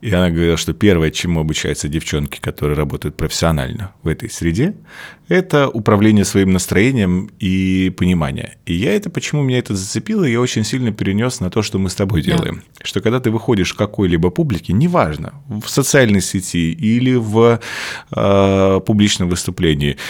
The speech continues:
Speaker 1: люди очень быстро понимают, в каком ты настроении. И в том числе здесь не всегда помогает притворство. То есть даже если ты выходишь, и ты будешь там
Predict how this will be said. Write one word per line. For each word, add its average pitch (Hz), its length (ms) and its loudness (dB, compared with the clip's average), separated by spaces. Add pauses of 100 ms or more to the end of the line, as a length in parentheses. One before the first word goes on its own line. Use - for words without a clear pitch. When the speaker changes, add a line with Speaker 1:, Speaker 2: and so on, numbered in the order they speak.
(160)
Speaker 1:
люди 104 200 4
очень 104 280 6
быстро 110 320 4
понимают, 92 560 4
в - 60 -12
каком 82 340 0
ты 82 100 -6
настроении. - 680 -4
И - 40 -8
в - 80 -14
том 123 160 4
числе 147 520 0
здесь 123 340 -2
не 113 100 2
всегда 110 540 2
помогает 104 800 2
притворство. 117 680 -2
То - 120 -4
есть 76 120 -2
даже 92 220 4
если 87 180 0
ты 87 140 -2
выходишь, 90 520 2
и - 40 -6
ты - 120 -8
будешь 87 240 0
там 80 240 0